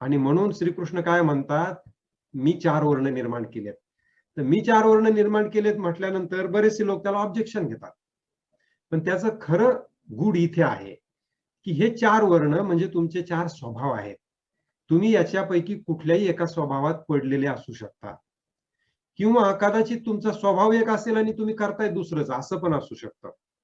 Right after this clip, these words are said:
उदाहरणार्थ, तुमचा स्वभाव वैश्य असू शकतो आणि तुम्ही नोकरी करताय, मग तुम्हाला ती नोकरी नकोशी वाटते, तुम्हाला असं वाटतं ही नोकरी सोडून द्यावी आणि काय करावं, व्यापार सुरू करावा.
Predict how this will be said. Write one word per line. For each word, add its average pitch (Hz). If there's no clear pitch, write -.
उदाहरणार्थ, 165
तुमचा 175
स्वभाव 175
वैश्य 214
असू 165
शकतो 156
आणि 165
तुम्ही 202
नोकरी 247
करताय, 139
मग 180
तुम्हाला 220
ती 226
नोकरी 226
नकोशी 240
वाटते, 139
तुम्हाला 190
असं 196
वाटतं 185
ही 180
नोकरी 180
सोडून 185
द्यावी 151
आणि 151
काय 170
करावं, 165
व्यापार 160
सुरू 151
करावा. 123